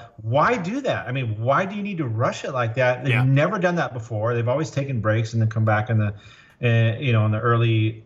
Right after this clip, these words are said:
Speaker 1: you know, January, February, whatever it is,
Speaker 2: Yeah.
Speaker 1: um, and finish up in March and April like we did last year.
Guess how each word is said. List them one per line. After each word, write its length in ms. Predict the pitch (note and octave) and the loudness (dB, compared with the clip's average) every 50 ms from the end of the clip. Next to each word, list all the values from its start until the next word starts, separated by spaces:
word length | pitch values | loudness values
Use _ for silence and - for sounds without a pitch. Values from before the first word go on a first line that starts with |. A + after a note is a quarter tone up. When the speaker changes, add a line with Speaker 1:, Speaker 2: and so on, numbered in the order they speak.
| _ _ _ | _ _ _
Speaker 1:
you 80 | B2+ G#2+ | -4 -2
know, 100 | G2 G2 | -2 0
January, 380 | F2+ A#2 A#2 A2+ A2 A2 A2 | 0 2 4 4 4 4 2
February, 380 | A2 - A#2 A2 G#2 A2 A2 G#2+ | 2 0 -2 -2 0 0 0 2
whatever 280 | A2 A2+ A#2 G#2+ G#2 | 2 2 2 0 0
it 60 | G2 F#2+ | -2 -4
is, 240 | F#2+ G#2 G#2 - - - - - _ - _ _ - - | -4 -4 -6 -6 -10 -16 -20 -20 _ -20 _ _ -4 -2
Speaker 2:
Yeah. 300 | G#2 G#2 G2+ G2 G2 F#2+ | 0 0 0 0 -2 -2
Speaker 1:
um, 140 | F#2+ G#2 - - | -4 -4 -4 -2
and 140 | B2 A2+ | -2 0
finish 240 | A#2 C#3 B2 A#2+ A2 A#2 | 2 2 2 2 2 2
up 100 | A2+ A#2 | 2 2
in 80 | C3+ C3 | 2 2
March 340 | A#2 G2+ G2+ G#2+ G#2+ - | 2 2 2 2 0 0
and 80 | A2+ G#2 | -2 -4
April 260 | G2 F#2+ G2 G2+ G2+ | -4 -4 -4 -4 -2
like 140 | G#2 G2+ G2+ | -2 -2 -2
we 60 | A#2 A#2 | 0 0
did 100 | A#2+ C3 | 0 2
last 300 | D#3 F#3 F#3 - - G#2+ | 2 0 0 0 -4 -6
year. 200 | G2 F2+ - | -6 -6 -8